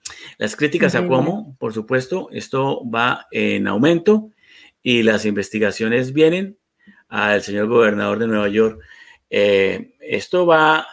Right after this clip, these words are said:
Speaker 1: esto está creciendo y cada día o cada, cada semana que pasa, eh, salen nuevas personas afectadas sobre la actitud y el comportamiento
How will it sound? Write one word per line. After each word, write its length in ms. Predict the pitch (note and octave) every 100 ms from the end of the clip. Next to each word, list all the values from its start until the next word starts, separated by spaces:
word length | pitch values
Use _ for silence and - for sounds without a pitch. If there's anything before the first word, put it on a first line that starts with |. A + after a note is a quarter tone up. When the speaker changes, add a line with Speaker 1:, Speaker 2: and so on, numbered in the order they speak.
| -
Speaker 1:
esto 340 | A#2 - D#3
está 280 | D3+ C#3+ C3+
creciendo 640 | C#3 B2+ C3+ C3 C#3 C#3+
y 340 | - A#2 G#2+ G#2
cada 360 | - A#2 B2 C3+
día 460 | C3 B2+ B2 B2+ D3
o 140 | - -
cada, 560 | A2 A#2 A#2+ A#2+ B2
cada 280 | - A2+ A2+
semana 340 | A#2 G#2 G#2+ A2
que 80 |
pasa, 420 | G#2+ G2+ G2 A2 - _ _ _ _
eh, 240 | F#2+ F#2
salen 300 | - G#2 G#2+
nuevas 280 | A2 G#2+ G#2+
personas 360 | - - G2+ G#2+
afectadas 600 | G#2 G2 G2 G2 G2 G#2+
sobre 280 | G2+ G2
la 140 | F#2+ G2
actitud 420 | F#2 - - A#2+
y 40 | A#2
el 60 |
comportamiento 800 | - - G2 G2 G2 F#2+ G#2 G#2+